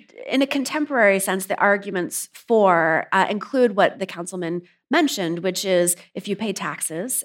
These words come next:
and you otherwise contribute to the community, you should have a say in the laws that govern you. And, uh, in addition to that, I think there's a, a literature on immigrant integration that suggests that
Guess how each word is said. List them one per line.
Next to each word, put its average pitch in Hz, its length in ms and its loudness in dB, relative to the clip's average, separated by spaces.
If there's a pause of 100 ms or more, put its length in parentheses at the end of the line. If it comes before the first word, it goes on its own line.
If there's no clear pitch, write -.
and 175 400 0
you 180 160 0
otherwise 170 340 2
contribute 160 380 -12
to 180 40 -12
the 185 100 -16
community, 208 540 -2 (280)
you 233 180 0
should 226 220 -2
have 190 360 4
a 175 140 -2
say 180 800 2
in 180 140 0
the 175 120 0
laws 160 340 4
that 165 160 -8
govern 147 340 -10
you. 98 240 -20 (460)
And, 190 580 2
uh, 175 600 6
in 247 100 2
addition 359 320 -4
to 269 100 -6
that, 180 540 4
I - 80 2
think 220 260 -4
there's 202 260 0
a, 180 280 4
a 202 100 2
literature 220 640 4
on 196 160 4
immigrant 202 420 0
integration 180 800 -4 (380)
that 196 420 6
suggests 220 640 0
that 190 340 4